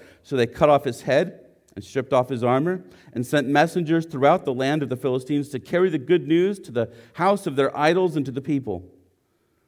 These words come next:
They put his armor in the temple of Ashtaroth, and they fastened his body on the wall of Bethshan.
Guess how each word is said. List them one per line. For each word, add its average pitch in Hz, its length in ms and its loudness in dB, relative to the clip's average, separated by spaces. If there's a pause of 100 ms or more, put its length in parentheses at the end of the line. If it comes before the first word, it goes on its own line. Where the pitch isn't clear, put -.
They 135 120 2
put 180 200 0
his 160 100 0
armor 165 440 4
in 143 220 -2
the 127 80 0
temple 165 680 -4
of 117 220 -4
Ashtaroth, 139 640 -2 (920)
and 135 100 -2
they 135 80 2
fastened 160 480 0
his 143 100 -4
body 165 460 6
on 131 220 -2
the 123 80 2
wall 147 520 4
of 117 200 -4
Bethshan. 139 640 -2